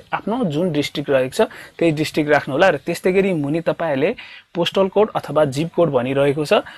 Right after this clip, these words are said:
तपाईहरुको आफ्नो डिस्ट्रिक्टको कहाँ बस्नुभएको छ त्यहाँको पोस्टल कोड के रहेको छ तपाईले त्यो राख्नुहोला। र यदि तपाईलाई थाहा छैन भने यस्तो प्रकारले Google ओपन गर्नुहोला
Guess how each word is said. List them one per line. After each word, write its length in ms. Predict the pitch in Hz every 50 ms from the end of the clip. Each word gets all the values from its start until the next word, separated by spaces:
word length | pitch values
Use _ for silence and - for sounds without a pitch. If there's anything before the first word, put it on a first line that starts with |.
| - - -
तपाईहरुको 400 | 139 - 135 117 107 - - 190
आफ्नो 340 | 160 139 143 - - 185 190
डिस्ट्रिक्टको 680 | 151 135 139 - - - 147 139 - - 165 196 277 - - - - _ - _ - - - - 135 139 - 156 - - -
कहाँ 160 | 175 190 196
बस्नुभएको 540 | 165 160 - - 165 143 131 117 123 127 156
छ 100 | - - 214 214
त्यहाँको 280 | - 208 139 - 170
पोस्टल 360 | 147 - 151 - - 165 151 139 _
कोड 260 | - 165 165 160 156 _
के 140 | - 190 185
रहेको 320 | 165 151 139 139 143 151 165
छ 80 | 190 -
तपाईले 300 | - 139 135 117 127 139 -
त्यो 140 | - 160 160
राख्नुहोला। 400 | 151 151 143 - 151 131 156 196 196 180
र 160 | 156 160 156 - -
यदि 160 | 160 160 185 180 -
तपाईलाई 340 | 147 - 147 139 135 156 156 -
थाहा 200 | - - 139 139
छैन 300 | - - 165 170 156 131
भने 260 | 120 117 147 185 226 - - - - - - -
यस्तो 240 | - 147 - - 185
प्रकारले 400 | 175 175 151 - 165 151 156 170 160
Google 360 | 139 131 139 143 147 165 185 190 160
ओपन 240 | 151 - 175 170 165
गर्नुहोला 460 | 147 135 135 131 120 127 143 190